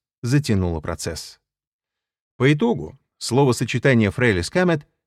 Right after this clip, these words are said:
редко использовалось в качестве подлинного имени группы, но стало названием первого сольника Эйса в восемьдесят седьмом.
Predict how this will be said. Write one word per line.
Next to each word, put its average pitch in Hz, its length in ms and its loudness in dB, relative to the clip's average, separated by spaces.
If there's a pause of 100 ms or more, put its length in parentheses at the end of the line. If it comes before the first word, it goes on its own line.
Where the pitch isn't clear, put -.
редко 147 440 2
использовалось 127 600 0
в - 40 -18
качестве 113 460 0
подлинного 117 680 2
имени 104 440 0
группы, 147 400 0
но 85 160 -2
стало 165 520 2
названием 127 720 2
первого 143 500 2
сольника 107 540 0
Эйса 117 400 -2
в 110 40 -4
восемьдесят 85 720 -6
седьмом. 101 400 -4